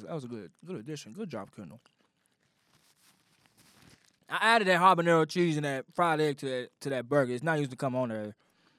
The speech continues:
but I added that on there just because I was hungry. And I ain't since freaking twelve. It's seven.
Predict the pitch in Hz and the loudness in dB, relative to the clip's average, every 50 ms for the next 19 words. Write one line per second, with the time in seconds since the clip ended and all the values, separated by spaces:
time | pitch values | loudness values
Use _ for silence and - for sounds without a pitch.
0 | _ _ _ _ - 127 139 147 147 143 131 135 131 127 131 131 127 127 120 110 | _ _ _ _ 2 4 6 6 4 4 2 0 -2 -2 -2 -2 -4 -6 -8 -10
1 | 104 104 110 _ _ _ _ _ _ _ _ _ _ _ 151 156 143 123 113 - | -14 -16 -20 _ _ _ _ _ _ _ _ _ _ _ -4 -4 -4 -4 -10 -10
2 | 131 117 104 85 - - 104 117 113 117 127 127 117 101 92 90 _ _ _ _ | -10 -10 -10 -14 -16 -10 -10 -10 -8 -8 -8 -8 -8 -10 -14 -20 _ _ _ _
3 | _ _ _ _ _ _ _ _ _ _ _ _ _ _ _ _ 107 107 113 120 | _ _ _ _ _ _ _ _ _ _ _ _ _ _ _ _ -12 -10 -8 -8
4 | 120 117 110 117 107 - - 123 110 - 107 95 - 127 117 104 95 87 - _ | -8 -10 -10 -14 -16 -14 -14 -14 -12 -12 -14 -10 -8 -6 -6 -6 -8 -12 -18 _
5 | - - - - 135 113 101 - | -18 -16 -8 -6 -6 -6 -8 -10